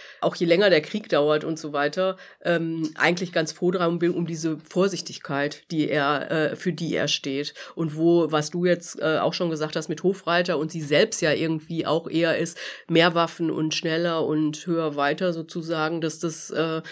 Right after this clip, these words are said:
dass ich das andere schon auch, also dass es da so ein Gegengewicht gibt, dass ich das auch, das finde ich mittlerweile auch gut, muss ich sagen.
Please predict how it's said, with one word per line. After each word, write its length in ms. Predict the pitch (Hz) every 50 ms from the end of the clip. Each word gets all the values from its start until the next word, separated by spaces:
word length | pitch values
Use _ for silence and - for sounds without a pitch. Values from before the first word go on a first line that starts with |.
| - - - - _ -
dass 160 | 170 160 151
ich 80 | 175 175
das 180 | 196 175 -
andere 300 | - - 170 190 196 196 185
schon 220 | - - 175 165
auch, 240 | - 95 151 180 185
also 200 | 156 160 165 165
dass 140 | 165 170 170 175
es 80 | 175
da 120 | - 170 160
so 100 | 170 165
ein 80 | 160
Gegengewicht 560 | 151 160 165 196 196 175 160 170 170 - - -
gibt, 240 | 175 175 175 - 170
dass 180 | 165 - - -
ich 140 | - -
das 180 | - - - -
auch, 140 | 113 156 156
das 160 | - 175 -
finde 140 | - 196 196
ich 80 | 185 185
mittlerweile 420 | 170 180 170 156 165 160 156 -
auch 120 | - 151 -
gut, 160 | - 190 175
muss 160 | - 123 127
ich 100 | 151 -
sagen. 260 | - - - - 175